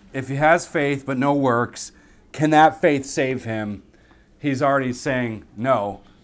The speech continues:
<laughs> but let's illustrate. Look at verses fifteen, sixteen, and seventeen. "If a brother or sister is without clothing and in need of daily food, and one of you says to him,"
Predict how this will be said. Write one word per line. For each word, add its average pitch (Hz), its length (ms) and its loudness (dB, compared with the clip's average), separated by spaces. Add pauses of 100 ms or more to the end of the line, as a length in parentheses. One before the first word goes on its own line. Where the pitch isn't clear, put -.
(160)
<laughs> - 400 -10
but 123 120 -6
let's 123 240 -4
illustrate. 107 520 -6
Look 117 120 -6
at 123 80 -4
verses 120 340 -6
fifteen, 110 560 -6
sixteen, 113 460 -6
and 95 160 -8
seventeen. 90 640 -8 (1600)
"If 147 120 -2
a 143 80 2
brother 185 360 4
or 180 60 2
sister 180 460 0
is 135 100 0
without 147 360 8
clothing 117 680 0 (240)
and 139 160 -2
in 165 280 2
need 175 220 4
of 135 180 2
daily 143 340 4
food, 127 540 2
and 147 360 0
one 214 240 4
of 214 200 0
you 131 280 4
says 202 540 -2
to 208 120 -2
him," 120 460 -4